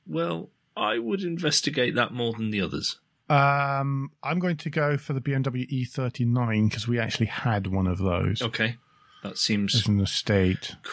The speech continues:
Speaker 2: which was rather nice.
Speaker 1: Yes.
Speaker 2: Um, lovely car.
Speaker 1: Good
Speaker 2: Yeah.
Speaker 1: shape.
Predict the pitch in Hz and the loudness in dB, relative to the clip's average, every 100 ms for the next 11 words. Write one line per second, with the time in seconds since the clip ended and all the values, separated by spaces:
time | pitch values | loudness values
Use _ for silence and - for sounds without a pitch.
0 | - 104 - 98 107 95 95 92 90 92 | -8 -6 -4 -2 0 2 2 2 0 0
1 | 110 92 - - 110 104 104 104 101 - | 0 0 0 0 0 0 2 2 0 -4
2 | - - - 101 107 - 98 90 101 104 | -12 -6 -2 0 0 -2 -4 -4 0 0
3 | 90 80 | 0 -4